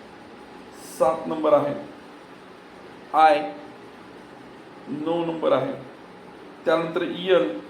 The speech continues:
बारा नंबर आहे, त्यानंतर पी सोळा नंबर आहे. आता या नंबर मधली एक विशिष्ट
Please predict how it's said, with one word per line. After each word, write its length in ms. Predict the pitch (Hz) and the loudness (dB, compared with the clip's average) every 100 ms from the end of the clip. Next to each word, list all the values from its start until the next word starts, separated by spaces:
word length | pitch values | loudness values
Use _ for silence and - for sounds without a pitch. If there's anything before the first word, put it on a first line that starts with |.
| - - - - - 156 | -18 -20 -18 -16 -2 4
बारा 320 | 156 160 160 | 6 6 2
नंबर 300 | 156 147 143 | 0 -2 0
आहे, 220 | 127 139 131 - - - - - - - | 0 -2 -10 -14 -18 -20 -20 -20 -20 -4
त्यानंतर 400 | 165 170 170 185 185 - - - - | -2 -2 0 0 -2 -8 -16 -10 0
पी 120 | 220 185 - - - - - - - - - - - - - - - - - - - | 2 0 -4 -12 -16 -18 -18 -18 -18 -18 -20 -20 -20 -20 -16 -16 -14 -16 -16 -16 -2
सोळा 320 | 175 170 175 | 2 4 4
नंबर 280 | 175 170 160 | 0 0 2
आहे. 460 | 135 131 123 - - - - - - - - | 2 0 -6 -10 -18 -20 -20 -20 -20 -12 -2
आता 180 | 180 220 220 | 0 2 6
या 120 | 254 | 6
नंबर 440 | 254 254 220 247 | 8 6 8 8
मधली 380 | 247 247 - 240 262 | 8 4 2 -2 -4
एक 120 | - | -4
विशिष्ट 440 | 214 233 - 254 | -4 -2 -2 -4